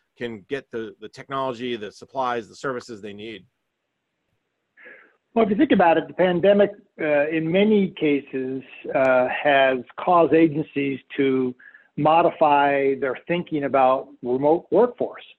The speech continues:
Speaker 2: just as a simple example, uh, as well as their com-, contractor community. I've had, you know, legions of employees as well as contractors coming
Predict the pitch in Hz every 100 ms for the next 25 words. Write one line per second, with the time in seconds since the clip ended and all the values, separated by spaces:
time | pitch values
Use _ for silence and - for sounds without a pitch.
0 | 131 143 156 135 147 156 147 143 135 123
1 | 147 185 - - - 117 117 - 147 143
2 | 175 240 196 151 147 - 160 160 - 151
3 | 151 151 147 139 147 151 185 175 - _
4 | - - _ 117 113 127 139 139 139 127
5 | 123 - 131 139 165 160 156 156 147 143
6 | 165 160 156 143 135 135 143 135 156 156
7 | 151 147 - 127 - 151 147 143